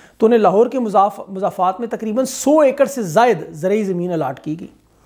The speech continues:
इसी तरह मुशर्रफ साहब भी अपनी जायदादें बना के, फैंसी फार्म हाउस, मिडल ईस्ट में, लंदन में, जगह जगह लग्जरी, उनके छोटे छोटे फ्लैट्स, अपार्टमेंट्स। अब इसीलिए इनकी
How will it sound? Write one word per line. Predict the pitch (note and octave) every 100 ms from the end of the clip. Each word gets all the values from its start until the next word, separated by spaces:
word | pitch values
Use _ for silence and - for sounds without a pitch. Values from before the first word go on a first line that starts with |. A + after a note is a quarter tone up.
| - _ _
इसी | C#3 F#3
तरह | F#3+ A3 G#3 F3+
मुशर्रफ | F3 D#3 F3+ G3
साहब | A#3 A#3
भी | G#3 G#3 - _ _ _
अपनी | - F#3+ F#3+
जायदादें | F3 E3+ D#3+ F#3
बना | F#3 F3 E3+
के, | E3+ E3
फैंसी | - F3 E3 G3 F3+
फार्म | E3 E3 D#3+
हाउस, | F3 F3 F3 - _ - _ E3+
मिडल | F3+ G3
ईस्ट | G3 G3
में, | F#3 F3+ D#3+ D3+ D3+
लंदन | F#3 G3 G3
में, | F#3+ F3+ D3
जगह | G3+ G#3+
जगह | F#3+ F#3+
लग्जरी, | F3 F3+ D#3+ G3 G3+
उनके | D#3+ F3+ E3 D#3 - -
छोटे | D#3+ F#3+ F#3
छोटे | F3+ F3
फ्लैट्स, | E3+ E3 F3 -
अपार्टमेंट्स। | E3+ E3 E3 F3+ E3+ - _ _ _ _ _ _ _
अब | A#3 A3+
इसीलिए | D4 F4+ F4
इनकी | E4 E4